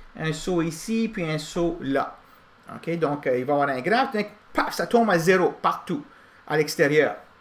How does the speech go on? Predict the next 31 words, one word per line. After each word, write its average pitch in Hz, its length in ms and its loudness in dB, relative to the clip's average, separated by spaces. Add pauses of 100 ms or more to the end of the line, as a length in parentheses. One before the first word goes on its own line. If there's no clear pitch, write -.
(1300)
Donc, 135 180 -4
notez 175 460 2
que 240 380 4 (920)
F 285 360 -2 (380)
étoile, 190 680 2 (1120)
même 247 260 2
si 269 220 0
elle 208 100 2
n'est 190 80 0
pas 196 160 0
continue, 156 680 -2
au 160 140 2
moins 208 260 0
elle 247 120 0
est 202 80 0
bornée, 160 640 0
parce 143 140 -6
qu'elle 139 160 -2
a, 113 220 -6
elle 139 120 0
prend 170 180 2
pas 185 120 0
de 151 60 -4
valeur 165 320 4
plus - 140 -8
grande 160 380 0
que 156 100 0
celle, 147 400 0 (320)
euh, 127 120 -6
de 131 120 -2
F - 720 -6